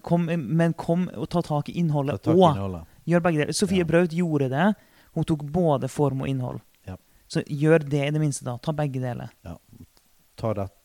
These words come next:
Speaker 2: og ta dette alvorlig. Du, når vi snakket, eh, om abort sist gang, så hadde du behov for å be, og jeg kjenner faktisk behov for det. For,
Speaker 1: Mm.
Speaker 2: for liksom, ja, OK. La oss ta, snakke om dette da uten guttejassing og, eh, og
Speaker 1: Mm.
Speaker 2: muntertone,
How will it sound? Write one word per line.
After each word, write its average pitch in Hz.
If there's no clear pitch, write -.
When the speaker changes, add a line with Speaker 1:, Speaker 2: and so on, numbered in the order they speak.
Speaker 2:
og 120
ta 127
dette 101
alvorlig. 98
Du, 117
når 101
vi 101
snakket, -
eh, 87
om 92
abort 98
sist -
gang, 101
så 92
hadde 95
du 101
behov 92
for 90
å 87
be, 139
og 170
jeg 104
kjenner 113
faktisk 95
behov 95
for 90
det. 113
For, 135
Speaker 1:
Mm. 131
Speaker 2:
for 127
liksom, 107
ja, 123
OK. 123
La 107
oss 101
ta, 104
snakke 104
om 101
dette 90
da 104
uten 95
guttejassing 87
og, 82
eh, 82
og -
Speaker 1:
Mm. 123
Speaker 2:
muntertone, 87